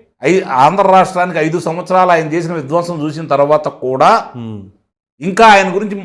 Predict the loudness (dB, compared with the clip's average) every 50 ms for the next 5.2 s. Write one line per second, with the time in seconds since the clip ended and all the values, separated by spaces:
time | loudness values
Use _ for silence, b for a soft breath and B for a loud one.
0 | -16 -20 -20 _ _ _ -10 -8 -8 -6 -2 -2 0 0 0 0 0 0 0 0
1 | 0 0 -2 -4 -8 -18 -20 -18 -18 -16 -14 -8 -4 -2 -2 -2 -2 -6 -6 -8
2 | -8 -8 -6 -4 -4 -4 -2 2 4 4 6 4 4 2 0 -4 -8 -8 -8 -10
3 | -8 -4 0 0 0 2 0 -4 -4 -4 -4 -2 -2 0 2 2 4 4 2 2
4 | 0 -2 0 2 2 4 4 2 0 0 0 0 0 2 2 0 -2 -2 -8 -10
5 | -12 -14 -16